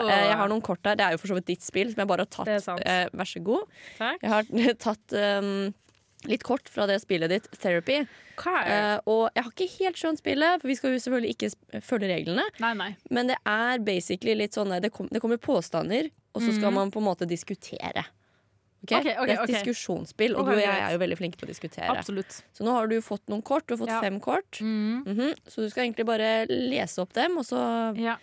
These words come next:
Speaker 1: ser vi hvor dette leder, ok?
Speaker 2: Ok.
Speaker 1: Vil du starte, eller skal jeg starte?
Speaker 2: Ehm, du kan starte.
Speaker 1: Skal jeg starte?
Speaker 2: Ja.
Speaker 1: Ok. Ehm, ok. Eh, hvordan, OK, ok, vi prøver, vi prøver. Ok. <laughs> Klar, ferdig, gå.
Speaker 2: Gå.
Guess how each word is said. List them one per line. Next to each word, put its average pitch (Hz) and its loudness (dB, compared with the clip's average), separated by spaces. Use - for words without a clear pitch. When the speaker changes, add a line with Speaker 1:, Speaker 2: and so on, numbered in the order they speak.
Speaker 1:
ser 196 2
vi 202 0
hvor 190 2
dette 180 -2
leder, 151 -2
ok? 220 0
Speaker 2:
Ok. 226 -4
Speaker 1:
Vil 220 0
du 233 -2
starte, 262 -2
eller 269 0
skal 185 -4
jeg 175 -8
starte? - -14
Speaker 2:
Ehm, 254 0
du 359 2
kan 320 0
starte. - -10
Speaker 1:
Skal - -6
jeg - -2
starte? - -4
Speaker 2:
Ja. 240 0
Speaker 1:
Ok. - -6
Ehm, 269 2
ok. - -8
Eh, 220 4
hvordan, 185 -2
OK, 196 0
ok, 196 2
vi 214 6
prøver, 180 6
vi 196 6
prøver. 185 6
Ok. 214 4
<laughs> - -12
Klar, 233 4
ferdig, 190 -4
gå. 190 4
Speaker 2:
Gå. 202 2